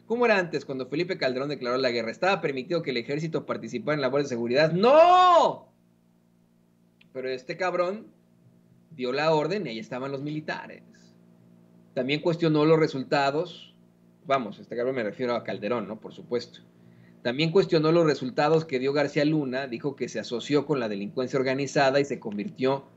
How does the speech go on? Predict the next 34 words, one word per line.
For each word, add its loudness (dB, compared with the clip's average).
en -4
un 0
hombre 2
poderosísimo. -2
Dijo 4
que 2
el 2
suyo, 4
a 4
diferencia 0
de 2
otros -6
gobiernos, -2
nunca 2
ha 2
dado 2
la 0
orden -2
de -6
torturar, -2
de -10
masacrar, -2
de -12
usar 0
al 2
ejército -4
para -6
reprimir -8
al -2
pueblo. 0
Cuestionó -2
que 0
por -6
qué -2